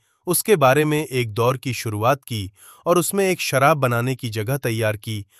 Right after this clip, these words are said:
और एक टीला बनाया और उसे किसानों के हवाले किया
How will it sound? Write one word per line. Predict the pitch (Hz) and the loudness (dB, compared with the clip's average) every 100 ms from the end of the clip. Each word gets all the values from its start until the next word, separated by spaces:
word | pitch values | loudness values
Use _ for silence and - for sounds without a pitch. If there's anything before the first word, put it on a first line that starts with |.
| _ - | _ 0
और | 156 | 2
एक | 165 160 _ | 2 0 _
टीला | 131 123 156 | -2 2 4
बनाया | 147 131 123 131 131 _ _ - | 4 2 2 0 -2 _ _ -2
और | 160 | 2
उसे | 156 - 156 | 2 0 -2
किसानों | 139 - 120 135 147 | -2 -2 0 0 -2
के | 135 | -4
हवाले | 101 104 101 131 151 | -4 -2 -2 0 -2
किया | - 110 98 | -4 -4 -4